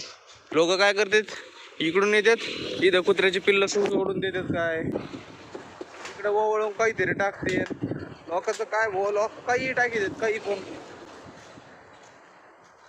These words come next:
ते बघा ते फुलाचा सडा, आता काय भाऊ, आजीन टाकलंय थोडं, चाललंय गौरीचं आता आणायचं काम.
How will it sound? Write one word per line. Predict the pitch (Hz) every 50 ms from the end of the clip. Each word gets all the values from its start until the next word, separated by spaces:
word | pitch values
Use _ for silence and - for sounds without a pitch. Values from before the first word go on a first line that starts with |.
| - - - - - - - - - - - - _ _ _ _ _ _ _ _ _ - - _ _ _ _ _ _ -
ते | - - - 143
बघा | 139 139 139 139
ते | 135 139 131 -
फुलाचा | 139 120 123 127 123 131 131
सडा, | - - 135 127 120 120 117
आता | 113 - 127
काय | - - 117 131 143 147
भाऊ, | 135 113 120 135 - - - - - _ _ _ _ _ _ _ - - - _ _ _ _ _ _ -
आजीन | - 131 131 131 135 147 147 147
टाकलंय | 135 156 151 151 - - 135 135 135 135
थोडं, | 139 127 120 135 160 165 - - - - _ _ _ _ _ _ _ - - - - - _ _ _ _ _ _ _ _ _ _ _ _ _ _ _ _ _ _ _ _ _ _ _ _ _
चाललंय | - 143 139 135 131 127 123 113
गौरीचं | 117 117 120 120 117 110 - 117 117
आता | 113 - 107 - - _ _ _ _ _ _ _
आणायचं | - 127 123 120 120 120 127 123
काम. | 123 120 123